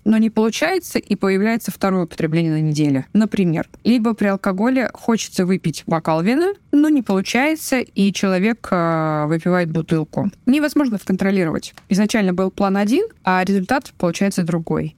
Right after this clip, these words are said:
И невозможность остановиться. Это тесно связанный симптом, ну, как признак с невозможностью контроля. То есть в процессе человек, так как контроль потерянный, он не может,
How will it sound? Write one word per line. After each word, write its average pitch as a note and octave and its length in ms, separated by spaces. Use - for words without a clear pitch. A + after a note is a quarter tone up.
И F4 80
невозможность B3+ 500
остановиться. F#3 560
Это - 320
тесно A#3 300
связанный G3 480
симптом, B3 600
ну, G3+ 160
как - 120
признак G#3+ 500
с F#3 400
невозможностью F#3 640
контроля. C#3 480
То G#3+ 60
есть - 140
в - 60
процессе G#3+ 960
человек, G#3 560
так G#3 140
как F3+ 120
контроль F#3+ 300
потерянный, C#4 640
он A#3 240
не G#3+ 200
может, G3+ 580